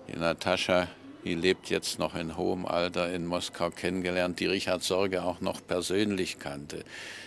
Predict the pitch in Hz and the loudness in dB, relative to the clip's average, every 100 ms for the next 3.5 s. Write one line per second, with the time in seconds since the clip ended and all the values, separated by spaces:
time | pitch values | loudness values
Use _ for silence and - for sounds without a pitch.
0 | - - 90 85 101 - 90 90 95 95 | -16 -2 2 4 4 6 8 10 10 6
1 | 82 - 78 - 82 78 78 78 - 82 | 2 0 0 0 0 0 -4 -4 -2 0
2 | 82 82 - 80 82 - - 85 80 80 | 0 -2 -2 -2 -2 -4 -2 -2 0 2
3 | 80 - 78 82 80 | 2 2 -2 -2 -4